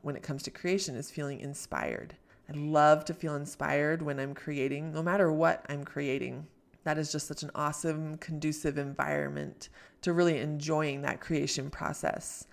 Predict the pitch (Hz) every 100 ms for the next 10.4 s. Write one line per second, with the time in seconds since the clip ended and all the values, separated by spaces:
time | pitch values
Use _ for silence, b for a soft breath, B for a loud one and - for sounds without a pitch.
0 | B B 156 170 175 185 190 156 160 160
1 | - 170 170 185 - - 175 156 147 147
2 | 175 180 170 151 151 147 - 147 - 254
3 | 349 147 139 156 165 - 165 160 156 196
4 | 220 196 - 165 170 156 - - 156 147
5 | B B - 170 185 202 208 254 - 175
6 | - 185 190 185 165 151 160 - 165 -
7 | 151 - - - 165 165 - 156 151 139
8 | 151 151 151 - - 170 - b b _
9 | 165 160 156 156 - - 160 175 190 196
10 | 160 156 156 151